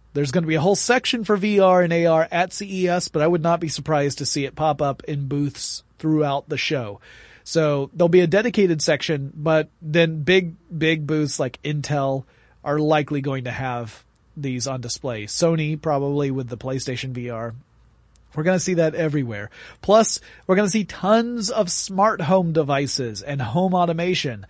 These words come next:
That's also going to be omnipresent at C E S. Driverless car technologies and related products are going to have a big, strong showing at, at C E S twenty seventeen.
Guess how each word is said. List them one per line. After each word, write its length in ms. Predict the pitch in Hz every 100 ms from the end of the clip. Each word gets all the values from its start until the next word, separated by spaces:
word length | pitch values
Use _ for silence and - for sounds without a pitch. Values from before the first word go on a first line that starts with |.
| - - -
That's 220 | 160 156
also 300 | 180 175 160
going 180 | 147 135
to 60 |
be 180 | 127 127 -
omnipresent 1000 | 151 143 143 127 143 135 123 107 98 -
at 180 | - 117
C 320 | - 131 120 113
E 60 |
S. 280 | 104 101 - - - - - -
Driverless 480 | 147 165 190 208 -
car 340 | 208 240 262
technologies 960 | 233 214 202 180 175 139 127 110 - -
and 240 | 143 156 165
related 440 | 170 196 226 190
products 440 | 160 170 143 127 151
are 60 |
going 260 | 151 156 143
to 100 | 143
have 320 | 147 135 123 -
a 80 | 147
big, 300 | 139 139 131
strong 400 | - 156 135 131
showing 500 | - 156 127 110 113
at, 220 | 139 123 - 143
at 200 | 139 120
C 200 | - 135 127
E 60 | 117
S 160 | 110
twenty 240 | - 135 110
seventeen. 540 | 127 113 113 113 107